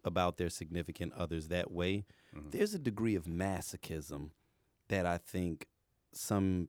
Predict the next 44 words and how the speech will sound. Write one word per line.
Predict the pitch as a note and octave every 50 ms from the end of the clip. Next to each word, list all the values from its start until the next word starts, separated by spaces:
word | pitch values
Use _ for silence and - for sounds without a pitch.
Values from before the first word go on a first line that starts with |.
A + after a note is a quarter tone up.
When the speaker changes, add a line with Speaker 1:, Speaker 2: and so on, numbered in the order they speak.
| - _
Speaker 1:
people | - G#2+ F#2+ F2+ E2 - - F2 E2+ D#2+ D#2 D#2 D#2 D2+ D#2 - -
fall | - - - - F#2 F2+ E2+ E2+ E2 E2+
into | E2 D#2+ D#2 - - - D#2 D#2+ D#2+
where | D#2+ E2 E2+ E2+ E2+ E2 E2 E2 D#2+ D#2 D#2+ - _ _ _ _ _ _ _ _ _ _ _ _ _
they, | G2 G2 A2+ A#2 A#2 A2+ A2 - -
they | G#2 A#2+ A#2
pretend | G2+ - G2+ F2+ - - - C3 C#3 D#3 D#3 C#3+
as | B2 A2 G2+
though | G#2+ A2 G#2+
they | F#2+ F#2+ F2+
don't | E2 D2+ G2+ G2+ A#2 C3 - - _
like | F#2 A2 B2+ C#3 C#3 - -
it, | C#3 C3+ C3 - _ _ _ _ _ _ _ _
but | - G#2+ F#2 -
they, | - A#2 A#2+ A#2 G#2
but | G2 F#2+ G#2 -
they | G#2+ G#2
love | G2+ F2 F2+ F#2+ G#2 G2+ G2 F2 D2+
the | D#2 E2
pain, | - F#2 F2 E2 D2+ D2 - - - _ _ _ _ _ _ -
right? | F2+ F#2 F2 F2+ F#2 F#2 F#2 F2+
Speaker 2:
Mm. | E2+ C#2+ D#2
Speaker 1:
Like, | E2 G#2+ G#2 -
if | G2+ - -
you | A#2+ B2
took | G#2+ - - D#3 C#3+ -
it | D3 C3
from | - - - D3 D3+ D#3+
'em, | D#3+ D#3+ D#3+ D#3 - _ _ _ _ _
if | C3 A#2+ G2
you | A2+ G#2+
tried | F#2+ - - F3+ F#3+ G3 F#3 -
to | D#3+
go | C#3 C#3 C#3+ C#3 C3
into, | B2 - - - F3
it's | F3 - -
almost | F#3 F3+ F3 F3 - -
like | D3+ C#3 C3 -
when | - B2 A#2+ A#2
you | A#2 B2+ B2+
know | B2 A#2 A2+ A2+ A2+
an | A2 G#2+
individual | G#2+ G#2 G2+ G2 F2 F#2 G2 F#2+ E2+ F#2+ F2+ F2+ F2 E2+
that | E2+ F2 F2 F2 E2